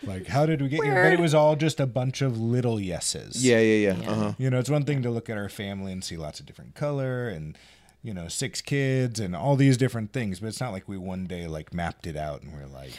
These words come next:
Speaker 2: Oh,
Speaker 1: "This
Speaker 2: also,
Speaker 1: is what we're gonna look like."
Speaker 2: I have one more thing before I forget. <laughs> The other thing I would do, people talking about, um, thinking about adoption, would be really, really research,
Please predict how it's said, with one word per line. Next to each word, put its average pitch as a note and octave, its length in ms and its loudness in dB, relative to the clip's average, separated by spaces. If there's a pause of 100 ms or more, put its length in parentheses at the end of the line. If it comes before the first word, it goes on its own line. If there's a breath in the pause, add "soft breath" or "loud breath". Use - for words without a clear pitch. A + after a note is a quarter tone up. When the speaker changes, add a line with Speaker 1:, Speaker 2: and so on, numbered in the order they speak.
(180 loud breath)
Speaker 2:
Oh, C4+ 180 4
Speaker 1:
"This - 140 -6
Speaker 2:
also, A#3+ 80 0
Speaker 1:
is A#2+ 100 -2
what A#2+ 160 -6
we're A2 120 -8
gonna G2 220 -8
look D#2 200 -14
like." - 80 -10
Speaker 2:
I A3 40 0
have A#3+ 120 0
one A3+ 100 -2
more G3+ 120 -2
thing G3+ 200 -6 (140)
before - 180 -6
I G3 40 -4
forget. G#3 340 -6
<laughs> - 60 -8 (1200 loud breath)
The C#4 100 4
other F4 140 6
thing G4 160 2
I F#4 80 6
would C#4 140 2
do, A3+ 160 0
people A3 300 -4
talking G3+ 360 -4
about, F#3 460 0
um, F#3+ 320 -2
thinking G#3 260 0
about F#3+ 140 -2
adoption, F#3 440 -4
would F#3 140 -2
be F#3 140 -2
really, F3+ 300 -2
really E3+ 260 -4
research, - 840 -8